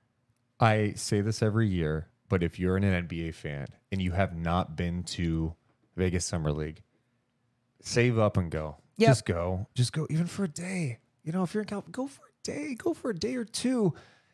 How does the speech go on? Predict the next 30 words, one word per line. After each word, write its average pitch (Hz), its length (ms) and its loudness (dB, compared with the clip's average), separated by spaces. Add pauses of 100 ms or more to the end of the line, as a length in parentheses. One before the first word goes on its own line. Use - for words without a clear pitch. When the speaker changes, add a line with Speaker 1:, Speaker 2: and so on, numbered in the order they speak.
(160)
Speaker 1:
It 143 160 6
is 139 360 0 (400)
so - 280 2
much 92 240 0
fun. 80 360 -4
And 135 100 0
just 156 160 -2
make 180 260 0
it, 185 160 -2
like, 143 220 0
an 139 80 -2
experience. - 320 -2
Like, 98 200 -4
I'm 101 200 0
gonna 110 140 2
go 104 460 2 (580)
from 80 440 2 (260)
the 98 100 0
first 143 380 0
game 139 460 0
all 160 260 4
the 170 60 -2
way 151 220 2
till 147 240 2
the 131 200 0
end 113 300 0
and 135 100 -4
then 165 100 0
go 185 180 -4
out. 180 200 -4